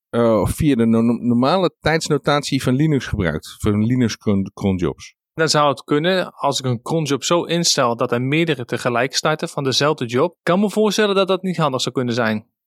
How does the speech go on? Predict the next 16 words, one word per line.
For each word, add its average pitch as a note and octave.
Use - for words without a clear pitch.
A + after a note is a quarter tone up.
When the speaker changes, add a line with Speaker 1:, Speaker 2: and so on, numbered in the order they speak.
Speaker 1:
Ja, -
daar D3+
moet F#3+
je F#3+
natuurlijk F3+
goed A#3+
over B2+
nadenken. B2
Het C3
is A#2+
belangrijk B2
dat G#2+
je B2
een, A2
eh, A2
job C3+